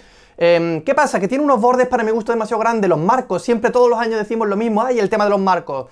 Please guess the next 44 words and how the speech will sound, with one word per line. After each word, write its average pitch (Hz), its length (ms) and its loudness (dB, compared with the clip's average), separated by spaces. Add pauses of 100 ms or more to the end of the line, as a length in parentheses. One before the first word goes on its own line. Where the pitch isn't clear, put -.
(160)
Sobre 196 320 0
todo, 269 240 0
¿por 233 180 -2
qué 240 120 -2
lo 247 80 4
destaco 233 320 -4
más 214 120 -6
este 208 220 -8
año? 151 320 -8
Porque 170 260 -4
ya 190 120 -4
sabemos 214 300 -4
que 185 100 -6
otras 190 180 -4
marcas 190 380 -2
como 180 220 -8
L 180 140 -6
G 190 260 -4 (260)
y 214 160 -2
como, 180 480 0
eh, 185 180 0
Samsung 226 520 -2
van 202 280 0
a 214 60 2
reducir 196 380 -2
los 185 120 -2
marcos 175 280 -6
casi 156 220 -14
al 131 80 -6
mínimo. 139 380 -8 (220)
Entonces 220 300 -2
ahí 226 140 0
se 202 140 -4
echa 202 160 -4
un 196 80 -2
poquillo 196 260 -2
en 170 80 -4
falta 180 280 -2
que 165 120 -6
Sony 185 320 -2
hubiese 190 280 -2
hecho 190 160 -8
lo 160 80 -4
mismo. 143 360 -6